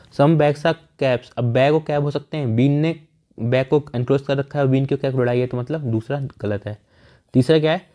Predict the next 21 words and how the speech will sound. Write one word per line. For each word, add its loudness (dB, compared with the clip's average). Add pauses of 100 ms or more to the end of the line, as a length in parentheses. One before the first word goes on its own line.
(160)
Some 2
beans 4
are -2
caps, -4
अब -2
बीन 2
ये 2
है, -4 (800)
कैप 0
ये 2
है, -4
तो -4
ये 0
तो -4
खुद -2
ही 0
उसने -4
स्टेटमेंट -4
मना -4
कर -2
दिया। -2